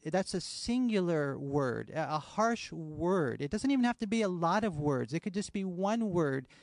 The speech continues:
that you say. Or maybe sometimes we're insisting on getting the last word in the argument. You know, but just that one word that we say can actually stir up anger.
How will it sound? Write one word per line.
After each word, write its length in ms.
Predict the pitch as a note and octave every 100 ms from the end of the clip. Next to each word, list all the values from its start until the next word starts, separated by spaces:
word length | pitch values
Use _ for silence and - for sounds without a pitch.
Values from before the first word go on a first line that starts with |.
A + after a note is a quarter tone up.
| - -
that 300 | D3+ E3 -
you 120 | D#3+
say. 500 | - - D3 A2 F#2+ - - - -
Or 100 | E3+
maybe 420 | F#3+ A3 A#3+ B3+ A3
sometimes 520 | B3 C4 C4+ C4+ A3+
we're 140 | G#3
insisting 600 | E3+ - - A3+ - A3
on 140 | F#3+ F3
getting 320 | F#3+ G3+ F3
the 80 | C#3
last 580 | C3+ D#3+ F3 F3 -
word 540 | E3 C#3+ C3+ A2+ G2 - _ _ _ -
in 140 | D#3+
the 160 | D#3 -
argument. 680 | C#3+ C3+ A#2 A#2 A2+ A2 - _ _ -
You 80 |
know, 140 | F3+ G3+
but 140 | F#3+
just 220 | C4+ - D4
that 180 | G3+
one 500 | E3+ E3+ G#3 A#3+ G#3
word 560 | F3+ A#3 G#3 C#3 C3 C#3
that 240 | D3+ -
we 360 | D#3 F#3 F#3+ F#3+
say 580 | - - G3+ F3 C3+ C3
can 160 | - D#3
actually 460 | D#3+ E3+ - D#3+
stir 460 | - - - E3 E3
up 260 | C#3+ C#3 - _ - _ _ -
anger. 580 | D3 D3 C3+ A#2+ A2+